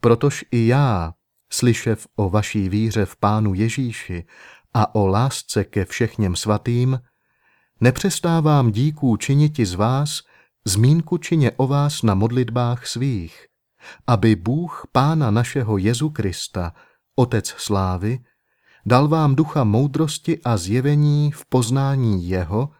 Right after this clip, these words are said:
a osvícené oči mysli vaší, abyste věděli, která by byla naděje povolání jeho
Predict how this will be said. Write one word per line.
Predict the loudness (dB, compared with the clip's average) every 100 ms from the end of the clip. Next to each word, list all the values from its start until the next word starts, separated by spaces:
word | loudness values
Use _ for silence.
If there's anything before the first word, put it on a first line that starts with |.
| _ _ -20 -20 _
a | -2 0
osvícené | -2 -2 -4 -6 -2 2 2 0
oči | 0 -2 0 0
mysli | 2 0 -2 -2
vaší, | -2 -2 -2 0 -2 -6 _ _ _
abyste | 2 2 0 -2 -2
věděli, | 0 0 0 0 -2 -4 -8 _ _ _
která | -4 0 2 2 0
by | 0 0
byla | 0 0 0
naděje | 0 0 0 -2
povolání | 0 0 2 0 0 0 -2 -2 -2
jeho | -2 0 -2